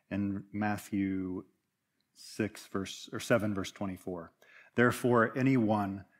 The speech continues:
who hears these words of mine and puts them into practice is like a wise man who built his house on the rock.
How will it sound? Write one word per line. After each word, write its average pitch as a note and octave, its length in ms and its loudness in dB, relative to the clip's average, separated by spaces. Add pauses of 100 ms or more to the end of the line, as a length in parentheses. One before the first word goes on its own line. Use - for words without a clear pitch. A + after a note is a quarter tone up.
who A2 120 0
hears A#2+ 480 4
these G#2+ 240 2
words G2+ 300 0
of G#2 140 -4
mine F#2+ 300 -4
and F#2 140 -10
puts - 220 -4
them G2+ 140 -2
into F#2 160 -6
practice - 680 -6 (340)
is G2 140 -2
like G#2 180 2
a G#2 60 2
wise G2+ 440 2
man F2 400 -8 (420)
who G#2 100 2
built A2 320 2
his - 220 -8
house G2 360 -4
on F2+ 140 -10
the F2+ 80 -12
rock. E2+ 380 -2